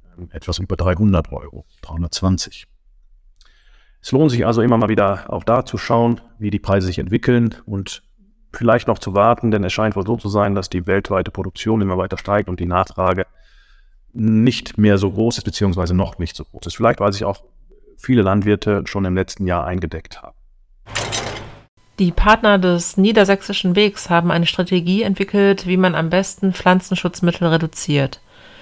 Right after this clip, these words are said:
Speaker 2: Ziel ist es, bis zwanzig dreißig fünfundzwanzig Prozent weniger Pflanzenschutzmittel zu verwenden.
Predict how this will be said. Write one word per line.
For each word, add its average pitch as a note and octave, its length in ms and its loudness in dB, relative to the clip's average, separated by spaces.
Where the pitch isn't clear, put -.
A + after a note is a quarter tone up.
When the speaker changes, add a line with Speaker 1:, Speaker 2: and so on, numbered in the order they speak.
Speaker 2:
Ziel A3 280 4
ist G#3+ 240 0
es, G#3+ 140 -4
bis F#3 280 2
zwanzig F#3 420 2
dreißig F#3+ 540 2
fünfundzwanzig G3 540 0
Prozent F#3 420 0
weniger F3 320 2
Pflanzenschutzmittel E3+ 840 -4
zu - 100 -10
verwenden. D#3 520 0